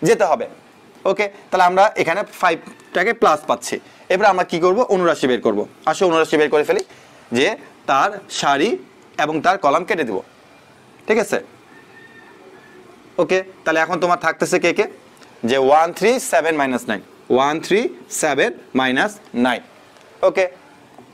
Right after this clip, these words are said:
এখন তুমি এটাকে এইভাবে রাখতে পারো, অথবা তুমি এটা calculation করতে পারো, যে আমাদের মাইনাস নাইন মাইনাস টোয়েন্টি ওয়ান, কারণ calculation করলে তুমি এখান থেকে পাবা হচ্ছে কত? মাইনাস থার্টি। এবং এটাই হচ্ছে আমার অঙ্কের answer।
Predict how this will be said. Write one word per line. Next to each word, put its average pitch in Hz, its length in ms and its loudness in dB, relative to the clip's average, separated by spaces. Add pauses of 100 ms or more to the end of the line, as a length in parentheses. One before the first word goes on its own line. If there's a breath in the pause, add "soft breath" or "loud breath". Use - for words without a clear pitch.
(220)
এখন 220 300 0
তুমি 208 220 2
এটাকে 185 200 0
এইভাবে 185 220 4
রাখতে 185 240 2
পারো, 240 120 6
অথবা 175 200 4
তুমি 165 100 0
এটা 160 120 2
calculation 160 440 0
করতে 160 200 0
পারো, 185 220 2 (300 loud breath)
যে 123 120 0
আমাদের 139 260 0
মাইনাস 143 400 0
নাইন 226 220 2 (260 loud breath)
মাইনাস 139 540 0 (880)
টোয়েন্টি 139 260 0
ওয়ান, 110 160 2 (460)
কারণ 120 140 -2
calculation 151 480 0
করলে 180 200 4
তুমি 151 180 0
এখান 131 160 0
থেকে 131 100 0
পাবা 131 140 2
হচ্ছে 131 140 -2
কত? 156 120 2
মাইনাস 131 380 0
থার্টি। 101 280 -4 (240 loud breath)
এবং 127 180 0
এটাই 170 240 0
হচ্ছে 170 200 -4
আমার 135 220 0 (880)
অঙ্কের 165 280 0
answer। 131 320 -2